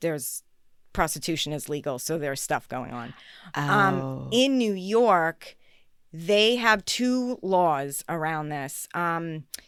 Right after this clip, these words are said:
Speaker 1: and they did this to clean up Times Square, actually. There were, like, a
Speaker 2: Okay.
Speaker 1: lot of little tiny, really seedy places.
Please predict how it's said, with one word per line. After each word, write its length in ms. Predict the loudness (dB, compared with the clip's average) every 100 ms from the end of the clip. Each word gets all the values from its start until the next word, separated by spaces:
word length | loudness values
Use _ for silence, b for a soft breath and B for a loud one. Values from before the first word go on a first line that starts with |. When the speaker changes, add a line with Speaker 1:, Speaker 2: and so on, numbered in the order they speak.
| B B
Speaker 1:
and 140 | -2 2
they 100 | 2
did 240 | 2 2 2
this 180 | 0 0
to 100 | -6
clean 300 | -4 0 0
up 180 | 0
Times 360 | -2 -2 -2 -2
Square, 380 | 0 4 4 4
actually. 580 | -2 -4 -6 -6 -8 -2
There 140 | 0
were, 120 | 2 2
like, 260 | 2 0 -2
a 60 |
Speaker 2:
Okay. 80 | -2
Speaker 1:
lot 260 | 2 4 4
of 80 | 2
little 260 | 0 -2
tiny, 420 | -4 -4 -4 -4 -6
really 340 | -6 -6 -6
seedy 460 | -8 -8 -6 -6 -8
places. 680 | -6 -6 -4 -4 -4 -6